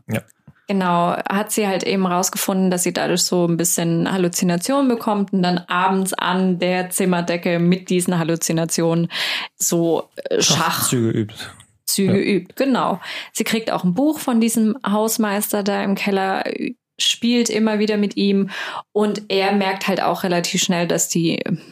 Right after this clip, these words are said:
Speaker 2: Naturtalent ist und bittet dann auch einen Lehrer von der benachbarten Highschool, sich
Speaker 1: Genau.
Speaker 2: das mal anzuschauen und der spielt halt auch mit ihr und lädt sie dann auch ein in die Highschool, da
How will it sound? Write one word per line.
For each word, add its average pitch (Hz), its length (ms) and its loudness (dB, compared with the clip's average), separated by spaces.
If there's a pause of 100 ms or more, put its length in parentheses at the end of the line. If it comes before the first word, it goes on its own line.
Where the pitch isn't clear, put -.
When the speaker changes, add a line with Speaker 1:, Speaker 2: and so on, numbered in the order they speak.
(280)
Speaker 2:
Naturtalent 247 880 2
ist 269 400 -2 (960)
und 180 840 2
bittet 185 260 0
dann 175 160 2
auch 170 420 0
einen 170 380 0
Lehrer 196 880 0
von 175 460 2
der 175 180 0
benachbarten 175 640 0
Highschool, 226 500 0
sich 196 160 0
Speaker 1:
Genau. 208 80 0
Speaker 2:
das 196 140 0
mal 180 100 2
anzuschauen 190 960 2
und 170 360 0 (440)
der 175 60 2
spielt 170 280 0
halt 175 160 2
auch 185 300 0
mit 185 220 0
ihr 170 600 2
und 170 280 0
lädt 165 320 0
sie - 100 -4
dann - 160 -2
auch - 160 -4
ein 220 300 0
in 196 80 2
die 180 160 4
Highschool, 190 580 2
da 175 460 -2